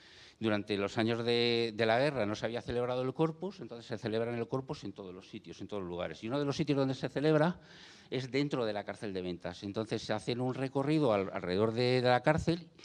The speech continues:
y entran al final en la enfermería. Y eso es, es una serie de fotográfica, eh, preciosa, de alta calidad, pero con una intensidad,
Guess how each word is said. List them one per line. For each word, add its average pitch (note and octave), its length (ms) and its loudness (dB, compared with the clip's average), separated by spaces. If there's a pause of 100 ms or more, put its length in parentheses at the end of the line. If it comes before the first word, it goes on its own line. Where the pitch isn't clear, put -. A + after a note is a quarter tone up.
(160)
y A#2+ 140 4
entran B2+ 320 4
al B2 100 2
final C3 320 0
en B2+ 100 4
la G#2+ 60 4
enfermería. F2 640 0 (420)
Y F2 60 0
eso B2+ 140 2
es, B2+ 140 0 (120)
es A2 140 -2
una A#2+ 120 0
serie C3 240 4
de A2+ 80 2
fotográfica, A2+ 760 -2 (680)
eh, F2 140 0
preciosa, C3 580 2 (720)
de F2 640 -8
alta A#2+ 300 -6
calidad, A#2+ 460 -4
pero F#2 160 -4
con F#2 160 -4
una A2+ 320 0
intensidad, G#2 560 -4